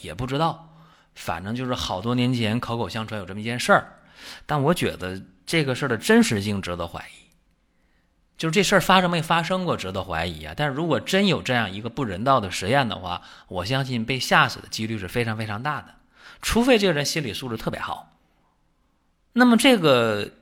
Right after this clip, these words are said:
有也好，没有也好的事儿，告诉我们一个道理，就是惊吓这样的一种负面的情绪，那是非常危险的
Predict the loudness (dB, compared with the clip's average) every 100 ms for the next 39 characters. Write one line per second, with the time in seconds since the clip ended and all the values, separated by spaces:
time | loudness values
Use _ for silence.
0 | _ 4 8 8 8 4 0 0 4 4
1 | 4 2 -2 -8 -6 -4 -4 -4 -14 _
2 | _ _ _ 4 6 4 -4 -10 -10 -8
3 | -8 -10 -18 _ _ _ _ -4 -2 -2
4 | -4 -6 -8 -20 _ _ _ _ 2 6
5 | 6 6 4 4 -10 -20 _ _ _ _
6 | 0 8 8 8 4 -4 -6 -8 -10 -20
7 | _ _ _ _ -8 0 4 6 6 4
8 | -2 -8 -8 -6 -6 -6 _ -20 -20 -20
9 | _ 2 6 6 4 -2 -4 -4 -4 0
10 | 0 0 -4 -8 -10 -10 -14 -16 -20